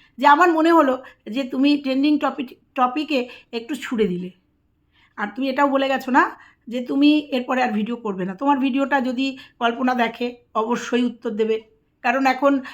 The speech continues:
উত্তর দেওয়া তো ফোনে না বা চিঠিতে না, এখন উত্তর হচ্ছে যদি vlog-, ব্লগার হও, video to video উত্তর। এখন ফোনে বা, আহ, নিজেরা কথাবার্তা বলে, আহ, সলিউশন বা বাড়িতে বসে মীমাংসা করে নয়,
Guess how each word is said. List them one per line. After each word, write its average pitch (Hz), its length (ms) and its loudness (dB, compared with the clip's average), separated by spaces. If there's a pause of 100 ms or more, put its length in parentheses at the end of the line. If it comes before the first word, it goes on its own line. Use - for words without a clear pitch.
(120)
উত্তর 294 280 -6
দেওয়া 302 260 8
তো 302 160 -2
ফোনে 285 280 2
না 226 240 4
বা 240 120 0
চিঠিতে 269 420 -2
না, 196 300 -4 (100)
এখন 294 240 -2
উত্তর 294 360 0
হচ্ছে 339 340 4 (360)
যদি 254 240 0
vlog-, 254 300 2
ব্লগার 262 500 6
হও, 302 300 6 (240)
video 330 240 6 (100)
to 359 80 2
video 269 280 4
উত্তর। 202 420 0 (960)
এখন 226 220 -10
ফোনে 254 360 0
বা, 226 220 4
আহ, - 460 -8
নিজেরা 233 440 2
কথাবার্তা 220 520 -4
বলে, 233 440 0 (340)
আহ, 208 600 -10
সলিউশন 254 580 0
বা 240 120 6
বাড়িতে 226 320 -2
বসে 240 340 -2
মীমাংসা 262 480 2
করে 285 240 0
নয়, 175 260 0